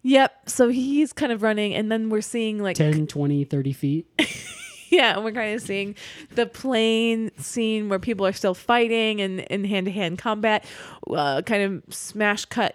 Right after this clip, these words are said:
Speaker 1: to Colton running through the park and then back to the plane. We're kinda going back and forth between them for a little bit. And then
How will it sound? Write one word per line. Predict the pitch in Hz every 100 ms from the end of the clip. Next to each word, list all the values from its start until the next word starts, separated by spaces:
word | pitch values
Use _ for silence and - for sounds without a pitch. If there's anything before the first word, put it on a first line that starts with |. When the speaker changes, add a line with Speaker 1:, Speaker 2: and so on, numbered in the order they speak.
| -
Speaker 1:
to | - 208 208 202 185 170
Colton | 226 - 214 196
running | 190 196 190
through | 190 180
the | 165 170
park | - 277 247 233 226
and | 196
then | 185 185
back | 190 180 -
to | -
the | 180
plane. | - 226 220 214 202 190
We're |
kinda | 170 214 175
going | 180 170
back | 180 165 -
and | 156
forth | - 190 196
between | 170 - 208 196
them | 190
for | 190 185
a |
little | 175 175 175
bit. | 175 175 - _ _ _ _ _ _ _ - -
And | 208 202
then | 220 320 254 202 214